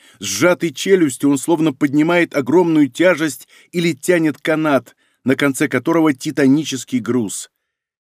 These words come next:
И прозрачный заслон, защищающий прокруста, падает. Так же, как прорицатель нашел меня в этом храме и привел Феликса с Тайгером, он снова идет ко мне, единственному ориентиру во времени,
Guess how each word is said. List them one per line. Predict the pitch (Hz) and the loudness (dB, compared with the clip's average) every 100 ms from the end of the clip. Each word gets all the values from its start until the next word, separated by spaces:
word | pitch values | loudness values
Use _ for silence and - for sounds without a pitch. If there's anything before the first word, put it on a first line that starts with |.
| _ _ | _ _
И | 117 | -10
прозрачный | 117 123 117 117 165 - 139 117 | -4 -2 -2 0 0 0 -2 -2
заслон, | 123 - 143 180 135 | -2 -4 -2 0 0
защищающий | 123 123 117 - 139 113 - 113 | -4 -8 -10 -2 -2 -2 -6 -8
прокруста, | 123 117 123 104 - - - _ _ _ _ _ _ _ - | -8 -8 -10 -12 -14 -18 -20 _ _ _ _ _ _ _ -4
падает. | 147 92 85 - - _ _ _ _ _ | -4 -4 -10 -18 -20 _ _ _ _ _
Так | 170 165 | -2 0
же, | 143 151 | -2 -2
как | 170 - | -4 -2
прорицатель | 156 147 147 - 185 170 143 | 0 2 2 2 0 2 2
нашел | 147 - 175 | 2 2 0
меня | 156 151 147 | 2 2 0
в | |
этом | 156 139 | 0 0
храме | 127 135 180 165 107 85 _ _ _ | -2 -2 0 0 -2 -6 _ _ _
и | 135 | 0
привел | 147 151 180 143 | 2 4 4 2
Феликса | - 165 147 - 131 | 2 2 2 -2 -4
с | |
Тайгером, | - 180 160 160 160 127 - _ | 0 0 2 2 2 0 -6 _
он | 160 156 | 0 2
снова | - 151 185 175 147 | 2 2 4 4 2
идет | 135 156 160 | 0 0 -2
ко | - 139 | -2 0
мне, | 131 117 98 - _ _ | 2 2 -2 -6 _ _
единственному | 107 143 131 190 180 - 165 165 170 | -6 -4 0 2 2 0 0 2 2
ориентиру | 151 147 147 139 170 160 | 2 4 2 0 -2 0
во | 147 123 | 0 2
времени, | 135 170 165 165 143 | 4 4 4 2 0